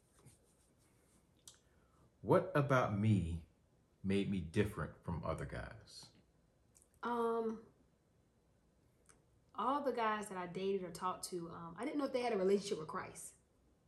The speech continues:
Speaker 2: And I think coming to you, I knew that you had a relationship with Christ, that you loved the Lord,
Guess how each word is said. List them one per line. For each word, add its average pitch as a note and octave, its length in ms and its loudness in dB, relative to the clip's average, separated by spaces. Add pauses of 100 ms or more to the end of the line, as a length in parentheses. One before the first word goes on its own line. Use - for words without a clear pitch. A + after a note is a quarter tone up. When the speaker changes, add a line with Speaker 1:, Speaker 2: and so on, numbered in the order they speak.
(760)
Speaker 2:
And F3+ 120 -10
I F3+ 100 -6
think G3+ 340 -2 (280)
coming A3+ 300 2
to F#3 100 -2
you, G3+ 340 0
I F3 80 -4
knew G3+ 160 6
that G3 180 2
you G#3 100 -2
had F#3+ 120 -4
a E3+ 40 -4
relationship F3 520 0
with F3+ 100 -8
Christ, F3 380 -4
that F3 180 -10
you F3+ 60 -2
loved F3 320 -2
the F#3 60 -2
Lord, E3+ 500 -2